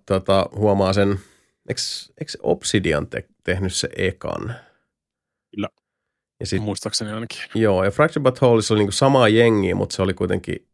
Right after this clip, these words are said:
Speaker 1: olisiko se ollut sit eri lafka?
Speaker 2: Stick of Truth oli jo Obsidian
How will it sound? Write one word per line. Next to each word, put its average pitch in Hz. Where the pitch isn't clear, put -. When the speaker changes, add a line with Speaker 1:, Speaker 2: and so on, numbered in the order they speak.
Speaker 1:
olisiko -
se 101
ollut 92
sit -
eri 95
lafka? 85
Speaker 2:
Stick 123
of 131
Truth 127
oli 117
jo 117
Obsidian 120